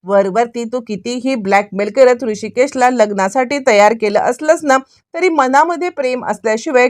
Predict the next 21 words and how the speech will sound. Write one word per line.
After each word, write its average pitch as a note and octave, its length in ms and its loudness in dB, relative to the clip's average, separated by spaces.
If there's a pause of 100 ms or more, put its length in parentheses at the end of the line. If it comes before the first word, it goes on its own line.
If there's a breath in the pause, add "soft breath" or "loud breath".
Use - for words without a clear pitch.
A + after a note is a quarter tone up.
कधीही A3 540 2
या F#3+ 180 6
गोष्टी A#3+ 440 0
होत G#3+ 240 0 (100)
नाहीत, B3 320 2
ही A#3+ 100 -4
गोष्ट A3+ 280 0
लक्षात A#3 420 2 (140)
ठेव, F#3 140 0 (360 soft breath)
असं G#3 260 0
म्हणत A3+ 300 -2
जानकीने F#3+ 640 0
ऐश्वर्याला G3 580 4
चांगलाच G3 540 0
धक्का G3 380 -2
दिलेला G3 340 -2
असतो. B3+ 340 -4 (300)
ऐश्वर्या A3+ 480 -2
चांगलीच F#3+ 540 0
गडबडलेली B3+ 600 2
असते, C4 340 2